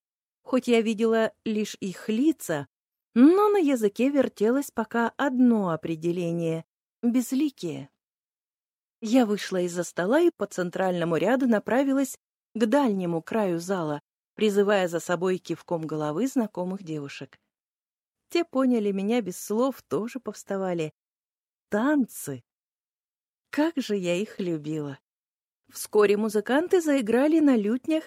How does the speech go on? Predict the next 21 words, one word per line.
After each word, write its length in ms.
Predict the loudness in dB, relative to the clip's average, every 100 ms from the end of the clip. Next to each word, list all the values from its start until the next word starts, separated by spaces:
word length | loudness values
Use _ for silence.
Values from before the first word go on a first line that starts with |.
| -6
и 180 | -2 -2
трещотках. 920 | 0 0 0 -2 0 0 -2 -2 -4 -18 _ _ _
К 80 | 6
нам 240 | 6 6
присоединились 960 | 0 -2 0 -2 0 0 2 2 -2 -12 _
несколько 640 | 0 2 0 -2 -4 -2 0
мужчин. 600 | 0 -4 -6 -4 -4 -8 _ _ _
Время 520 | -4 2 4 4 2 2
и 20 |
место 400 | 2 2 0 -4
перестали 680 | 0 -2 -2 0 2 2 0
иметь 260 | -2 -4
значение. 640 | -4 -6 -4 -4 -4 -6 -8 _ _ _ _ _ -6
Быстрые 560 | 0 0 0 0 0
движения, 680 | 2 0 0 -2 -2 -2 0
улыбки, 640 | 0 4 2 2 -4 -8 -8 _ -10
звонкий 520 | -2 4 4 4 0
смех 440 | 0 2 2 0
и 40 | -2
заводной 520 | 2 2 2 4 4
ритм, 420 | 6 2 2 -2